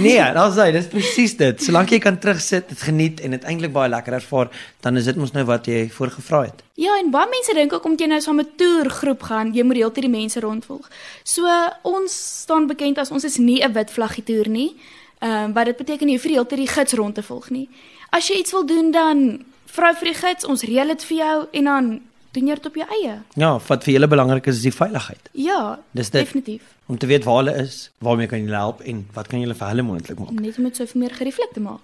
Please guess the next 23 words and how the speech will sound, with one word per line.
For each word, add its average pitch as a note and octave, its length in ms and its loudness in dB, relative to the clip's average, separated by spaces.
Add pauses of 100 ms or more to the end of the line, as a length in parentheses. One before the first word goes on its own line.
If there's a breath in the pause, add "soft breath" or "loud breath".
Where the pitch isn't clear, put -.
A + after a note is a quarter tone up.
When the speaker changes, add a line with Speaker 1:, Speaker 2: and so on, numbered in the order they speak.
Speaker 1:
Ja, D3 220 4
sy, E3+ 160 6
ja, E3 180 4
sy. D#3+ 240 6 (360 loud breath)
Twee A3 520 8
belangrike C#3+ 680 4
goed B2 280 0
wat B2 120 2
ons A2+ 200 -2
moet A2 160 -4
bespreek. G#2 520 -8 (400)
Speaker 2:
O, A#3+ 120 -8
ja. G#3 320 -12 (160)
Speaker 1:
Eerstens, - 720 0 (580 loud breath)
as - 340 0
enigiemand E3+ 600 2
wat A2+ 180 -2
nou G#2+ 140 -2
luister, F#2+ 420 -10 (160)
'n A#2 80 -2
toerjoggie G#2 480 -4
wil F#2+ 140 -8
word, E2+ 260 -14